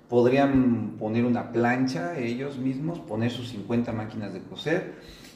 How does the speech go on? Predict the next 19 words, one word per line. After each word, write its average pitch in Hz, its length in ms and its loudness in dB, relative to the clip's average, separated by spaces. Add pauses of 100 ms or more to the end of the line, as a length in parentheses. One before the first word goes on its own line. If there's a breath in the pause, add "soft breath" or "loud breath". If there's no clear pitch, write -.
y 120 80 4
hacer 156 320 4
que 160 80 0
los, 131 460 -4
los - 420 -6
P 127 120 0
P 131 240 2
L 143 160 0
trabajen 123 960 0
en 117 180 -2
turnos 131 380 0
de 107 140 4
ocho 117 320 0
horas, 240 220 -6 (420)
y 127 80 -8
la, 131 240 4
las 120 160 4
veinticuatro 135 460 2
horas, - 260 -4